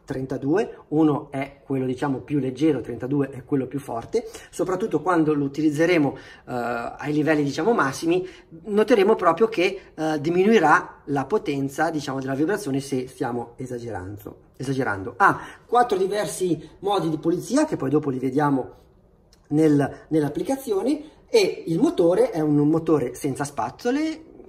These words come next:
che riesce a arriva-, arrivare fino a quarantamila giri. È molto silenzioso ed è davvero molto comodo da utilizzare. Adesso vi faccio vedere come, eh, si utilizza questo fantastico display.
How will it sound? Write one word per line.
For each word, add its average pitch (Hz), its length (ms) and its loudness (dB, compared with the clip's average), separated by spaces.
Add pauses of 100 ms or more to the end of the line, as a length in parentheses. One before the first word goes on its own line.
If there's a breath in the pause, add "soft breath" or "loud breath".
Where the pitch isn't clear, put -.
che 190 220 -6
riesce 143 320 -8
a - 20 -6
arriva-, 202 380 -6
arrivare 151 340 -2
fino 185 280 -4
a - 220 -8
quarantamila 110 1040 -2
giri. - 320 -16
È 175 340 -4
molto 165 380 4
silenzioso 156 640 -2 (240 loud breath)
ed 277 120 0
è 320 40 4
davvero 180 300 4
molto 151 280 2
comodo 127 280 -6
da 120 280 -8
utilizzare. 104 760 -12
Adesso 175 340 2
vi 202 80 0
faccio 165 240 -4
vedere 156 420 0
come, 185 580 4 (300 loud breath)
eh, 151 260 0
si 170 100 -4
utilizza 170 680 2
questo 156 460 -2
fantastico 180 800 -8
display. 120 640 -12